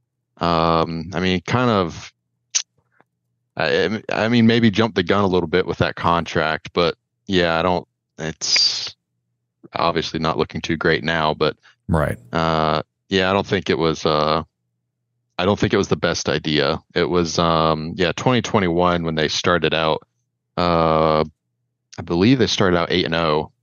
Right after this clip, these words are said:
Speaker 1: and they had a big win over Michigan.
Speaker 2: Right.
Speaker 1: Um,
Speaker 2: And
Speaker 1: but
Speaker 2: they
Speaker 1: then
Speaker 2: did go
Speaker 1: they, they lost
Speaker 2: eleven and two.
Speaker 1: Yeah, then they ended up losing a couple games. They got crushed by Ohio State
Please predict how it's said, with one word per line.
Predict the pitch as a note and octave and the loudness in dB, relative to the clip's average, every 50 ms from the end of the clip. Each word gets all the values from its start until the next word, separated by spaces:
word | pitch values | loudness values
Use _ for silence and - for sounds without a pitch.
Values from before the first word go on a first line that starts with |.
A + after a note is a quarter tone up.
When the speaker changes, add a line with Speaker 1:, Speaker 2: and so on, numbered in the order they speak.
| _ _ - | _ _ -4
Speaker 1:
and | F2+ F2 | -2 0
they | F2 E2+ | 0 2
had | F2 F2+ F2 | 2 0 0
a | D#2+ | 0
big | G2 F2+ E2+ | 0 -2 0
win | E2 F2 F2 E2+ | 0 0 0 2
over | E2 D2+ D#2 D#2 | 2 0 0 0
Michigan. | D#2 D#2 D2+ - - - C2+ B1 B1 - - - _ _ _ _ - | 0 -2 -4 -4 -4 -6 -6 -6 -6 -8 -14 -16 _ _ _ _ -2
Speaker 2:
Right. | F2+ E2 D2+ C#2+ C#2+ - | 0 0 0 0 -2 -2
Speaker 1:
Um, | - - - - - - - - - - - _ | -4 -4 -4 -4 -4 -4 -6 -6 -10 -14 -8 _
Speaker 2:
And | - F2 | 0 2
Speaker 1:
but | F2 F2 | 2 2
Speaker 2:
they | |
Speaker 1:
then | - G2+ A2 A2+ | 2 2 2 2
Speaker 2:
did | A2 | 2
go | G#2+ F#2+ F#2+ | 2 2 2
Speaker 1:
they, | F2 | 2
they | D#2+ | 2
lost | F#2 F#2 F2+ | 2 2 2
Speaker 2:
eleven | F2 E2+ F2 | 2 4 4
and | F2 F2 E2+ | 2 2 2
two. | F#2+ E2+ D2 C#2 C#2 C#2+ - - - - _ _ _ _ _ _ _ _ _ _ _ _ _ _ _ _ _ | 2 2 2 0 0 -2 -4 -6 -12 -20 _ _ _ _ _ _ _ _ _ _ _ _ _ _ _ _ _
Speaker 1:
Yeah, | - A2+ A2 G#2 G2 F2+ F2+ F2 | 2 4 4 4 4 2 2 0
then | F2 F2+ G2 G2 | 2 2 2 2
they | F#2+ F2+ F2+ F2+ E2+ - | 2 2 2 2 2 0
ended | F#2 G2 F#2 F#2+ F#2 | 0 0 2 4 4
up | F2+ - - | 4 2 0
losing | G2+ F#2+ F#2 F#2 F2 - F2+ F2 E2+ E2+ E2 | -2 0 0 0 0 0 -2 -2 0 0 -2
a | D#2+ D#2 | -2 -2
couple | - - F2+ - - E2 | -2 -2 -4 -2 -2 -2
games. | D2+ D#2+ D#2+ D#2+ D#2 D2+ | -2 0 0 0 0 0
They | F2 F2+ | 0 0
got | E2+ - - | 0 0 0
crushed | - F#2+ F2 - - | 0 0 0 -2 -2
by | - F2+ E2+ | -2 -2 0
Ohio | E2+ E2 D#2+ E2+ E2+ E2 D#2+ | 0 0 0 0 0 0 -2
State | - - - - E2 D#2 D#2 D#2+ D#2+ - | -2 -4 -4 -2 0 0 0 0 -2 -4